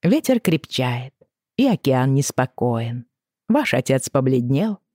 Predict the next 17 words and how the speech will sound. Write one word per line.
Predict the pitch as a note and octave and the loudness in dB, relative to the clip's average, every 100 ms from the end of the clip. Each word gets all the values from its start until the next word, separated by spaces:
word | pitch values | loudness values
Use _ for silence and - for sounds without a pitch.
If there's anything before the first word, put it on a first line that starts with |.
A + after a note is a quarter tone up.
| - | -2
и | C4 | -2
стал | - C#4 | 2 4
липким | B3 B3 - E3+ C#3+ | 6 4 4 2 4
и | |
мокрым, | C#3 C#3 G#3 - F#3 F#3 - _ | 4 2 0 -2 -2 0 -4 _
как | A3 C#4 D3+ | -2 0 0
наживка | C3 A#2 C#3+ - D3 | 0 0 -2 0 0
для | C3+ C3 | 2 2
рыбы. | B2+ B2+ A#2+ A#2 A#2 A2+ - _ _ _ _ | 0 -2 -2 -4 -4 -6 -10 _ _ _ _
Поэтому | - C3+ C3 C3+ | 0 0 4 4
я | B2+ B2 | 4 4
заканчиваю | B2 - C#3+ G#3 G3+ - F3+ F3+ F3 E3+ _ _ | 0 0 0 2 0 0 0 0 -2 -6 _ _
и | C#4 | -2
сейчас | B3 B3+ D#4 - | 0 2 0 0
отведу | G#3+ E3 D3+ G3+ | 0 2 2 4
его | D#3 C3 | 4 4
вниз, | B2+ A2+ A2+ A#2 - - | 2 0 -2 -4 -8 -16